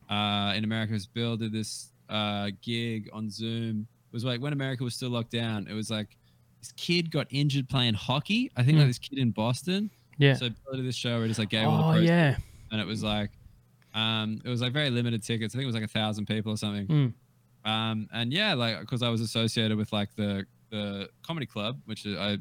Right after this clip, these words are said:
Speaker 1: I put it in inverted commas 'cause it's an online comedy club.
Speaker 2: Mm.
Speaker 1: They were like, "Dan, do you wanna open?" And I was like, "Cool."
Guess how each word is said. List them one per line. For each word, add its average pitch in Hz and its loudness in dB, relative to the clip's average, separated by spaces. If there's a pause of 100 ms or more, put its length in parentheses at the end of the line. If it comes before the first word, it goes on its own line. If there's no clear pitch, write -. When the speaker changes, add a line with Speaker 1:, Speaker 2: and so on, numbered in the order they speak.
Speaker 1:
I 104 -8
put 113 -4
it 104 -2
in 101 0
inverted 101 -2
commas 101 -4
'cause 107 -6
it's - -12
an 64 -10
online 104 -4
comedy 98 -6
club. 104 -6 (160)
Speaker 2:
Mm. 127 6
Speaker 1:
They - -20 (100)
were 113 -10
like, 104 -4
"Dan, 127 -4
do 110 -6
you 127 0
wanna 120 -2
open?" 147 -4 (400)
And 117 -6
I 120 -4
was 123 -8
like, 131 -6
"Cool." 202 -2